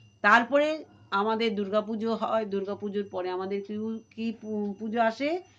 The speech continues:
লক্ষ্মী পুজো। লক্ষ্মী পুজোয় কত ভালো ভালো খিচুড়ি, কত পুজোতে দেই না আমরা? সেই লুচি, সুজি, হালুয়া সব কিছু দেই, তারপরে,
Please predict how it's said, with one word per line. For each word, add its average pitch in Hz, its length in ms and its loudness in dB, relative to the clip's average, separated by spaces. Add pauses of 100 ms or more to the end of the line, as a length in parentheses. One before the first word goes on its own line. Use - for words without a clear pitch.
(280)
লক্ষ্মী 165 540 -6
পুজো। 147 420 -10 (520)
লক্ষ্মী 139 260 -10
পুজোয় 180 380 -4
কত 175 200 -6
ভালো 170 300 -4
ভালো 180 160 -2
খিচুড়ি, 185 840 -6
কত 170 200 -8 (100)
পুজোতে 202 340 -4
দেই 196 220 -2
না 240 120 2
আমরা? 320 380 0 (340)
সেই 208 420 -2 (260)
লুচি, 202 840 -2 (300)
সুজি, 208 640 -2 (300)
হালুয়া 202 360 0
সব 208 260 -2
কিছু 220 200 -4
দেই, 208 480 0
তারপরে, 190 540 -2